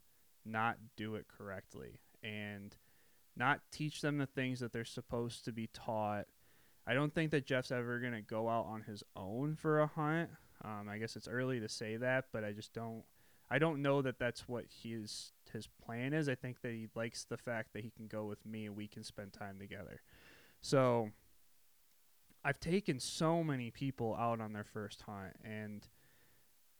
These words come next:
I like to think that I'm approachable enough to, and that's, and that's why people ask me to go or ask me to take them, and I don't mind taking them. I like to teach them, you know,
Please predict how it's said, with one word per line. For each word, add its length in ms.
I 240
like 220
to 120
think 280
that 120
I'm 140
approachable 680
enough 300
to, 80
and 140
that's, 320
and 160
that's 280
why 160
people 640
ask 400
me 340
to 140
go 460
or 380
ask 320
me 140
to 80
take 380
them, 340
and 500
I 120
don't 320
mind 320
taking 440
them. 260
I 80
like 320
to 100
teach 400
them, 260
you 120
know, 360